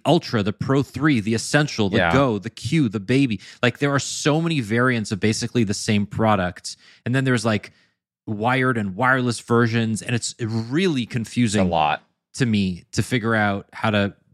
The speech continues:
Speaker 1: spend money at Arlo or with Arlo. And I'm like, Nest just kind of has a better, and same with Ring, right? We were laughing about this earlier.
Speaker 2: Yeah. <laughs>
Speaker 1: Ring makes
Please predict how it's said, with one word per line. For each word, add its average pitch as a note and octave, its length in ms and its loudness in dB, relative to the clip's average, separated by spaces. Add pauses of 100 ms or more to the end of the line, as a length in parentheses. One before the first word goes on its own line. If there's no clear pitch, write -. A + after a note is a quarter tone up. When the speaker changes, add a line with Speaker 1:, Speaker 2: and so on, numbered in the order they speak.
(240)
Speaker 1:
spend G#2+ 420 -2
money G#2+ 320 0
at G2+ 200 -2
Arlo G2 540 0 (380)
or A#2+ 120 -2
with A2+ 180 2
Arlo. G#2 380 0
And A2 120 -2
I'm A2+ 100 0
like, A#2 340 -2 (840)
Nest C#3 400 2
just - 380 -4
kind C3 160 2
of G#2 100 -4
has B2 200 0
a A2 80 2
better, G#2+ 420 0
and C#3 160 -2
same G3+ 240 2
with C3 140 0
Ring, G#2 420 -2 (220)
right? B2 100 0
We C#3 100 2
were C#3 120 -2
laughing C#3 340 -2
about B2+ 240 0
this G#2 160 -2
earlier. A#2 460 0
Speaker 2:
Yeah. F#2+ 280 0
<laughs> G#2 40 -2
Speaker 1:
Ring E3+ 180 2
makes D#3 240 0